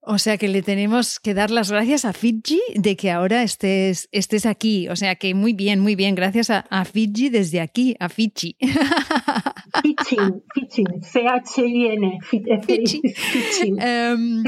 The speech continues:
Speaker 1: Francisca, vamos a pasar a hablar ahora del caso que da título al episodio de Danger y sus hermanos. A mí
Speaker 2: Sí.
Speaker 1: me gusta poner "y sus hermanos"
Speaker 2: Sí.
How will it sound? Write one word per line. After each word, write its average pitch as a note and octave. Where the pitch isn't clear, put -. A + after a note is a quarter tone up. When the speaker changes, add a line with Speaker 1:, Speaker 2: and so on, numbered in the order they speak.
Speaker 1:
Francisca, A#3
vamos A3+
a C#4+
pasar G3
a F3
hablar E3+
ahora E3+
del D#3+
caso E3
que G3
da D#3+
título E3+
al D#3+
episodio F3
de F3+
Danger F#3
y F#3+
sus F3
hermanos. F#3
A G3+
mí F3+
Speaker 2:
Sí. F3
Speaker 1:
me F#3
gusta F3+
poner F3
"y F3+
sus -
hermanos" F3
Speaker 2:
Sí. G#3+